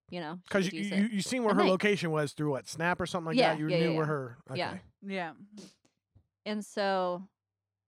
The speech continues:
Speaker 1: found the I R camera. We got that back.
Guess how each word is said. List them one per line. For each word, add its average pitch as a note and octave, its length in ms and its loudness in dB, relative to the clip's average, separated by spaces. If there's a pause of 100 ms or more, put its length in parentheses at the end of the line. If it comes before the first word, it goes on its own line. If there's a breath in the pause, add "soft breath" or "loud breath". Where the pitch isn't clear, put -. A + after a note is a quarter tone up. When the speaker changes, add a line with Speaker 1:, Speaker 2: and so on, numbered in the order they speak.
(800)
Speaker 1:
found G#3 240 2
the C4+ 80 2
I B3+ 160 4
R A3 120 4
camera. F3+ 560 0 (100)
We F#3 60 -4
got F3+ 200 0
that C#4 200 2
back. F3+ 260 4